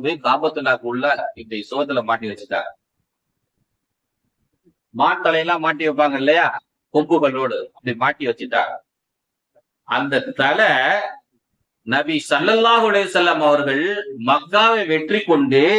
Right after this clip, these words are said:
காபத்துல்லாக்குள்ள போய் தொழுகிறாங்க. அந்த தலை அங்க மாட்டிருக்கு. மூவாயிரத்தி ஐந்நூறு வருடங்களாக, சுமார் மூவாயிரம் வருடங்களாக அந்த தலை அங்க மாட்டிருக்கு. பாடம் செய்யப்பட்டு மாட்டப்பட்டிருக்கு.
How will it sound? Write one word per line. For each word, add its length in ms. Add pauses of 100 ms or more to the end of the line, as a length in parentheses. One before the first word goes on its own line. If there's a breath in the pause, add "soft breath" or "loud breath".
(480)
காபத்துல்லாக்குள்ள 1000
போய் 220
தொழுகிறாங்க. 520 (140)
அந்த 240
தலை 160
அங்க 220
மாட்டிருக்கு. 400 (1300)
மூவாயிரத்தி 380
ஐந்நூறு 240
வருடங்களாக, 500 (920)
சுமார் 320
மூவாயிரம் 400
வருடங்களாக 520
அந்த 180
தலை 180
அங்க 200
மாட்டிருக்கு. 340 (1400)
பாடம் 320
செய்யப்பட்டு 380 (120)
மாட்டப்பட்டிருக்கு. 640